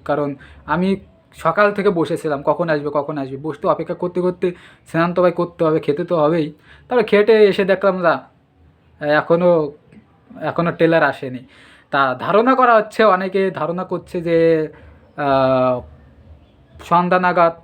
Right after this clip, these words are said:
আবার চারটে নাগাদ, যা কিছু হতে পারে ভাই। উম, কিন্তু আজকেই আসবে, I think আজকেই নিয়ে আসবে। আহ,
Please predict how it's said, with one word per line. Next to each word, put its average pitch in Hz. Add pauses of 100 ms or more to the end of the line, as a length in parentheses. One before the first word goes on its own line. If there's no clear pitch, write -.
(140)
আবার 156 (100)
চারটে 175
নাগাদ, 160 (720)
যা 190
কিছু 214
হতে 180
পারে 147
ভাই। 143 (420)
উম, 160
কিন্তু 220
আজকেই 233
আসবে, 151
I 147
think 175
আজকেই 165
নিয়ে 170
আসবে। 165
আহ, -